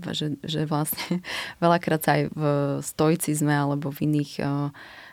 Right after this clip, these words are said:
ehm, smeroch filozofických, ktoré poukazujú vlastne na rast človeka a na jeho nejaký taký, eh,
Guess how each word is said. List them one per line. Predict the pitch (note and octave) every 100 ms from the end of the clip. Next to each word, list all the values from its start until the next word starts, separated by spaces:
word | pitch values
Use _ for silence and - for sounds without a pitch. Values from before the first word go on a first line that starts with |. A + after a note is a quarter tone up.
| _ -
ehm, | D3+ D3 D3 D3 D3 D3 D3+ - _ -
smeroch | - - D#3+ D3+ D3+ D3+
filozofických, | - D3+ D3 D#3 - D3+ - - - D3+ D3+ - -
ktoré | - D3+ C#3+
poukazujú | - D3 D3 D3 D3 C#3+
vlastne | D3 D3 - D3+ D3+
na | -
rast | D3 D3+ - - - -
človeka | D#3 C#3+ D3 - D3+ -
a | D3+
na | D3 D3 C#3+ - - - - -
jeho | D#3 D3
nejaký | D3 C#3+ -
taký, | D3+ D3 - D3 D3 -
eh, | - D3 D3 D3